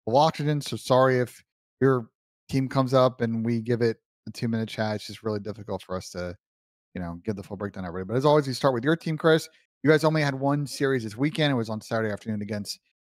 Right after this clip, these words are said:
the surging Seattle Surge. See what I did there? Uh, it was a fun series. You guys took the first map, kinda controlled Karachi pretty much start to finish. They took, um, uh, an interesting high-res S and D on you guys. I know it's the first time you're playing the map.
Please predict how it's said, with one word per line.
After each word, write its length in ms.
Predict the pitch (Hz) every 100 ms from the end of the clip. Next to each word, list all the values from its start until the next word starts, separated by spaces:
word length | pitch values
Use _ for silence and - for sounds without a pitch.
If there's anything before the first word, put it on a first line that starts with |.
| _
the 240 | 120 117 120
surging 640 | - 185 208 143 131 139 143
Seattle 340 | - 123 113
Surge. 320 | - 110 110
See 140 | 107 107
what 80 | 98
I 20 |
did 140 | 95
there? 200 | 101 113 _ _ _ _ -
Uh, 480 | 117 117 113 113 113 - _ _ _ _
it 60 | 165
was 140 | 226
a 60 | 240
fun 200 | - 269
series. 540 | - 254 202 117 - 131
You 100 | 135
guys 240 | 147 147
took 200 | - 143
the 80 | 143
first 320 | - 139 -
map, 300 | 139 139 139 - _ _ _
kinda 160 | 139 135
controlled 480 | 135 123 135 127 -
Karachi 480 | 127 117 123 127
pretty 240 | 120 - 123
much 200 | 120 -
start 220 | 120 113
to 80 | 107
finish. 480 | - 151 147 - - _ _ _ 127
They 140 | 135
took, 400 | 127 143 127 -
um, 400 | 127 117 110 104 -
uh, 200 | 117 110
an 100 | 123
interesting 380 | 127 123 117 117
high-res 320 | 110 117 110
S 180 | 107 -
and 100 | 107
D 220 | 113 113
on 220 | - 117
you 60 | 113
guys. 400 | 120 117 120 113
I 80 | 110
know 100 | 107
it's 120 | 104
the 40 | -
first 160 | 98
time 80 | 101
you're 80 | 98
playing 200 | - 98
the 60 |
map. 280 | 104 113 110